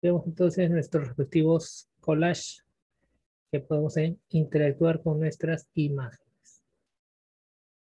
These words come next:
Muy bien. Entonces, lo siguiente que haríamos, luego de generar esto con nuestras imágenes que tenemos con diferentes capas,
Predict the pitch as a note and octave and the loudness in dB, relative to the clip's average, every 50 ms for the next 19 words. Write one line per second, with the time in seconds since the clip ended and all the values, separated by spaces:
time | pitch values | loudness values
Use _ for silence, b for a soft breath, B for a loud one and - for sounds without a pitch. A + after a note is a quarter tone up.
0 | _ _ _ _ _ - E3 F3 F3+ E3+ D#3 C3+ B2 A#2 A2+ - _ _ _ _ | _ _ _ _ _ 0 2 2 4 2 2 0 -2 -4 -8 -12 _ _ _ _
1 | _ _ _ _ _ _ _ _ _ _ _ _ _ _ _ _ _ _ _ _ | _ _ _ _ _ _ _ _ _ _ _ _ _ _ _ _ _ _ _ _
2 | _ _ _ - G#3+ G3+ - - E3+ D#3+ D#3+ D#3 D#3 F#3+ G3+ G#3+ A3 A#3+ A3 A3 | _ _ _ 4 4 4 4 4 0 2 2 2 2 4 2 4 4 2 4 4
3 | G#3+ G#3 A3+ A#3 A#3 A#3 B3 B3+ C#4 C#4 - - F#3+ F3+ F#3+ G3 G3 G3 F3+ F3+ | 2 4 4 2 2 0 0 -2 -2 -2 -2 -2 0 2 4 4 6 4 4 2
4 | - F#3 F3 E3 E3 E3 F3 F3 F#3 F#3+ F#3+ F#3+ - _ - G#3+ G#3+ G#3+ - F3 | 0 -2 0 0 0 0 0 0 2 0 0 -2 -4 _ -6 -6 -6 -4 -4 -4
5 | E3 D3+ - - D3+ - E3 D#3+ E3+ F3 E3+ - F#3 F3+ F3 F3 E3+ E3 E3 D#3 | -4 -4 -4 -6 -6 -4 -2 -4 -2 -4 -2 -2 -2 -2 0 -2 -4 -4 -2 -4
6 | D#3+ D#3+ E3 D#3+ D#3+ D#3+ D3 - - _ _ _ _ _ _ _ _ _ _ _ | -2 -2 -2 0 0 -2 -2 -4 -12 _ _ _ _ _ _ _ _ _ _ _
7 | _ _ _ _ _ _ _ _ _ _ D#3 D#3 C#3+ C#3 - D#3 D#3+ D#3+ D#3+ - | _ _ _ _ _ _ _ _ _ _ -6 -6 -6 -4 -4 -4 -4 -4 -4 -6
8 | D#3+ - _ - E3 D#3 D3+ - - - _ - - - _ | -8 -8 _ -2 -2 -2 -2 -4 -18 -20 _ -20 -20 -20 _